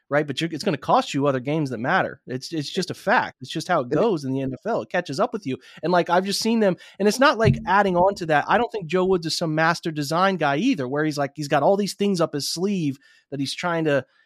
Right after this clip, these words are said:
Speaker 1: trying to work. It's been funny the last few weeks, if you, if you watch kinda what Miami did to them and what Buffalo did to them, they know that the Browns edge guys, and they like to do sort of a similar front to what Jim Schwartz does and what Tennessee, as he's a d-, defensive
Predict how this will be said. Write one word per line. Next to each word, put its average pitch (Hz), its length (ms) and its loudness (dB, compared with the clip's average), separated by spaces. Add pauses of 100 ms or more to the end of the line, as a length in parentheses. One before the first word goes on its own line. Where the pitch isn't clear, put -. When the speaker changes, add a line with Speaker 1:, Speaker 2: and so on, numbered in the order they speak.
Speaker 1:
trying 180 220 2
to 151 80 2
work. 160 240 0
It's 185 140 -2
been 208 160 0
funny 214 280 2
the 147 120 0
last 151 280 4
few 143 160 -2
weeks, 165 340 -2
if 139 200 -10
you, 143 180 -4
if 139 160 -6
you 143 100 -4
watch 147 340 2
kinda 147 180 0
what 139 160 -2
Miami 139 380 0
did 131 220 -4
to 139 80 -4
them 127 240 0
and 127 120 -4
what 120 140 -6
Buffalo 139 380 -2
did 127 220 -8
to 131 80 -8
them, 127 240 -4 (360)
they 175 160 4
know 208 240 6
that 156 120 -2
the 143 80 -2
Browns 156 440 2
edge 151 260 0
guys, 156 260 2
and 147 80 0
they 185 80 2
like 190 240 2
to 143 80 -16
do 151 220 2
sort 175 240 -2
of 135 100 -2
a 123 40 -4
similar 147 400 0
front 147 260 -2
to 143 60 -6
what 131 160 -2
Jim 143 220 -2
Schwartz 151 360 -4
does 151 180 0
and 135 120 2
what 139 180 4 (160)
Tennessee, 160 640 0 (340)
as 127 120 -6
he's 147 160 -4
a 127 180 0
d-, 113 260 -20 (140)
defensive 135 440 -6